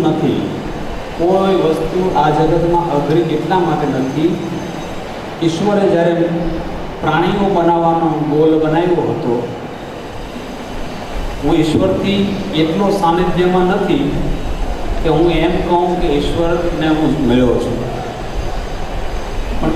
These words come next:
એ વિચાર હું કહી શકું કે જ્યારે ઈશ્વરે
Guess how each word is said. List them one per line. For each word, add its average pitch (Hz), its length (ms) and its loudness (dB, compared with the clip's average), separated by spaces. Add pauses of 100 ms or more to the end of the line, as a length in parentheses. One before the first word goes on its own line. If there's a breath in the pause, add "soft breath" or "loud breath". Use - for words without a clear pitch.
(120)
એ 185 160 4
વિચાર 208 360 2
હું 190 240 2
કહી 185 160 2
શકું 143 400 2 (760)
કે 165 160 -2
જ્યારે 160 300 2 (120)
ઈશ્વરે 180 520 2